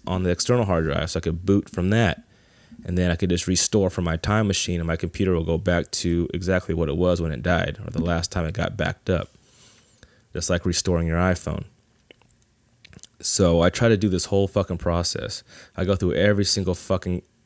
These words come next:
process that you can to restore your, restore and reinstall your O S on an external hard drive. If you looked at a tutorial on how to restore or boot your computer from an external hard drive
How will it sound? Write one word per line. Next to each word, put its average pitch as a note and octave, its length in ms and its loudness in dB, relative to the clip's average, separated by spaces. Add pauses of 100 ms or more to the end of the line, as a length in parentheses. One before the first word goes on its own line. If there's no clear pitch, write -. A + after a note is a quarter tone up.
process F2 480 0
that - 160 -14
you - 60 -8
can E2+ 480 -2 (920)
to E2+ 540 0 (160)
restore F2 840 2 (480)
your, E2+ 420 0 (840)
restore F#2 460 2
and F2 100 0
reinstall F2+ 500 2
your E2+ 120 2
O E2+ 160 4
S F2 200 2
on F2 160 -2
an D#2+ 220 -4 (100)
external F2 400 -2
hard E2+ 280 2
drive. D#2+ 380 -6 (280)
If - 160 -14
you G#2+ 140 2
looked G#2+ 180 2
at G2+ 100 2
a G2+ 60 2
tutorial F#2+ 760 2 (440)
on F2+ 100 -4
how F#2 140 0
to F2+ 100 4
restore F#2 800 4 (520)
or E2+ 180 0
boot G2+ 500 0 (400)
your F#2 260 2
computer F#2+ 360 -2
from E2+ 140 -4
an F2 60 2
external F#2 320 0
hard F#2 240 2
drive E2+ 460 -2